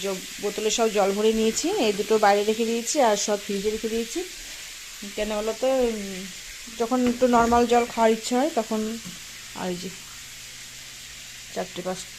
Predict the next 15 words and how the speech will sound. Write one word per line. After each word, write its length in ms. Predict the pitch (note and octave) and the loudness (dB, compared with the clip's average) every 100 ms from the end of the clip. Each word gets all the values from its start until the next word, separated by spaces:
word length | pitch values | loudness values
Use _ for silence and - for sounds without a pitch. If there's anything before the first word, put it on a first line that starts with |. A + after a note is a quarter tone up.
| - | -6
পাঁচটা, 420 | F#3 F3 - F3+ - - - - - | -4 -4 -6 -10 -10 -14 -16 -14 -8
পাঁচটা 340 | F#3 F#3 G#3+ | -8 -6 -6
ফ্রিজে 320 | G#3 G3 G3 | -6 -4 -2
রেখে 180 | G#3+ A3 | -2 -2
দিয়েছি, 340 | A3 A#3 C4+ F#4+ - - - - - - - - - - - - - - - - - - - - - - - - - | -4 -4 0 -2 -2 -14 -16 -14 -16 -16 -16 -16 -16 -16 -16 -16 -14 -12 -12 -10 -10 -10 -14 -14 -14 -14 -14 -14 -10
আর 140 | G3+ F#3+ | -6 -4
দুটো 220 | F3 F#3 A3 | -4 -4 -4
রেখেছি 340 | G#3+ G#3+ E4 | -4 -4 -4
বাইরে। 340 | A#3 F3 E3 F3 - - - - - - - - - - - - - - - - - - - - - | -2 -2 -4 -8 -12 -12 -14 -12 -12 -12 -14 -14 -14 -14 -14 -12 -12 -14 -14 -14 -14 -14 -14 -14 -12
তো 100 | G3+ - | -10 -4
চলো 340 | G#3+ G#3 A#3+ A#3+ - - - - - - - - - - | -2 0 -2 -6 -12 -14 -14 -12 -12 -12 -12 -12 -12 -8
সকালে 380 | F#3+ G#3 G#3 G#3 | -4 0 2 2
রান্নাটা 400 | G#3+ G3+ G3+ A3 A3 | 2 0 -2 -2 -2
করে 180 | G#3 A3 | 0 0
নিই। 160 | G4 | 0